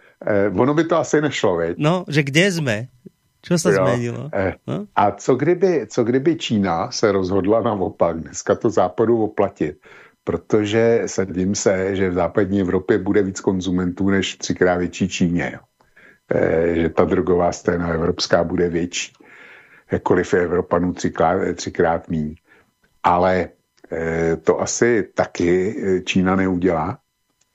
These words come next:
Speaker 1: No a ještě jeden detail k té opiové válce. Ona totiž, eh, Británie po tom opiu, eh, sáhnout musela, protože jedno-, jednoduše neměla dost stříbra, neměla kde ho brát. Jo?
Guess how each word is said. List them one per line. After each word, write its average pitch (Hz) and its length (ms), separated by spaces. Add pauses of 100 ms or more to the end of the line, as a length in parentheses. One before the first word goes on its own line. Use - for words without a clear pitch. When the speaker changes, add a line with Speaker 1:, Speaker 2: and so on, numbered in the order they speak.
(380)
Speaker 1:
No 107 280
a 104 160
ještě 98 260 (360)
jeden 120 200
detail 117 380
k 123 60
té 110 180
opiové 110 480
válce. 113 540 (360)
Ona 92 260
totiž, 135 560
eh, 92 220
Británie 113 560
po - 120
tom 117 220
opiu, 123 600
eh, 92 320
sáhnout 98 540
musela, 85 500 (320)
protože 104 360
jedno-, 101 280
jednoduše 98 640
neměla 98 380
dost 101 200
stříbra, 87 540
neměla 92 380
kde 90 180
ho 95 120
brát. 90 340 (1900)
Jo? 135 180